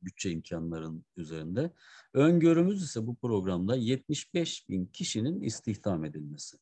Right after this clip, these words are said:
Yani yaklaşık yüzde otuz üzerine aldığımızda yüz, yüz beş bin kişinin istihdam edileceği şekilde bir başvurular alacağız. Başvuruları da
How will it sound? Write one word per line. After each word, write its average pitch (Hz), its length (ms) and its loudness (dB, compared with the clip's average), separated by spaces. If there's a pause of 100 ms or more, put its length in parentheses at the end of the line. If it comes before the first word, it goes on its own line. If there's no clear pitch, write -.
Yani 123 240 0
yaklaşık 127 420 0
yüzde 123 180 2
otuz 113 260 0
üzerine 110 360 4
aldığımızda 85 600 0 (320)
yüz, 135 320 2
yüz 117 240 0
beş 131 300 2
bin 98 140 2
kişinin 107 540 2 (340)
istihdam 123 600 4
edileceği 92 460 2
şekilde 127 540 0
bir 156 240 0
başvurular 107 560 4
alacağız. 104 640 2 (380)
Başvuruları 165 680 4
da 147 200 4